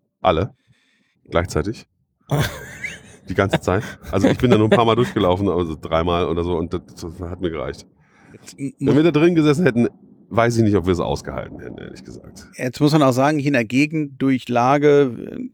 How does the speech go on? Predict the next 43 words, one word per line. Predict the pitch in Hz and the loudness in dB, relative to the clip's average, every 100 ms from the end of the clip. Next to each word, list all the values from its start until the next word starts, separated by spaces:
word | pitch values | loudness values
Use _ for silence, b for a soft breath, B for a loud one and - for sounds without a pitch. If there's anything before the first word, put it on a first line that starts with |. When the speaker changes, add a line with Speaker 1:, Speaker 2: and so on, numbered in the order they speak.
| - | -14
Speaker 3:
äh, | - | -10
in, | - 127 | -6 -4
in | 143 | 2
der | 135 120 | 2 2
Zeitzone, | 131 139 - 147 143 131 - - _ _ _ _ _ _ _ _ _ _ _ _ _ _ | 2 0 2 2 2 0 -6 -20 _ _ _ _ _ _ _ _ _ _ _ _ _ _
man | 135 135 | -2 -2
ist | 139 - | 0 0
hier | 151 131 | 2 2
auch, | 135 - _ _ | 2 -4 _ _
man | - 135 | -6 -4
steht | 147 143 | -4 0
hier, | |
glaub | 135 127 | 2 4
ich, | 123 | 2
auch | 120 | 2
eher | 139 | 2
ein | |
bisschen | 123 117 | 2 -2
früher | - 135 113 | 0 2 2
auf | 120 143 | 2 2
und | 131 | 0
geht | 135 - | -2 -4
früher | - 127 | 0 0
zu | - | 2
Bett. | 117 139 - b b b b b _ | 2 0 -2 b b b b b _
Äh, | - - - | -10 -8 2
Sonnenuntergang | 156 160 131 127 120 | 4 6 4 4 2
ist | 117 123 | 2 2
jetzt | 120 - | 0 2
gerade | 120 120 120 _ - | 2 2 0 _ -6
um | 127 | -4
zwanzig | - 127 120 | 2 2 4
Uhr | 120 | 2
dreißig. | 101 101 98 - 90 - _ _ _ _ _ _ _ _ _ _ _ _ _ _ _ _ - | 2 0 -2 -6 -10 -14 _ _ _ _ _ _ _ _ _ _ _ _ _ _ _ _ -12
Speaker 1:
Ja. | 60 - _ _ _ _ _ - | -12 -12 _ _ _ _ _ -8
Speaker 3:
Was | 127 131 | -2 2
ja | |
doch | 120 123 | 4 2
eher | - 131 123 | 4 4 4
früh | 151 156 | 2 2
ist | 123 - | 2 0
für | 117 98 | 0 4
Hochsommer. | 110 98 - 92 85 | 2 2 -4 -6 -8